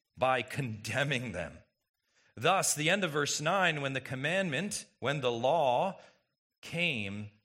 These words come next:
sin came alive and I died. And I pray that makes sense. When the law came, it made sin transgression, declaring us guilty, condemning us, and we died.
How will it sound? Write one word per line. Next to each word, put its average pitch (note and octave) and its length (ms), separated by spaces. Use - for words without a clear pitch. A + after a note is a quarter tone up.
sin C#3 800
came G#2+ 560
alive F#2+ 720
and F2+ 120
I F2 140
died. D2+ 280
And E2 80
I D#2+ 60
pray A2+ 220
that F#2+ 160
makes D#2+ 220
sense. - 420
When A#2+ 220
the G#2 120
law F3 360
came, A#2 680
it F2+ 120
made B2+ 200
sin F#3 380
transgression, C3 1040
declaring F#3 520
us C3 180
guilty, D3+ 460
condemning D3 680
us, A#2+ 240
and A#2+ 380
we A#2 140
died. F#2+ 720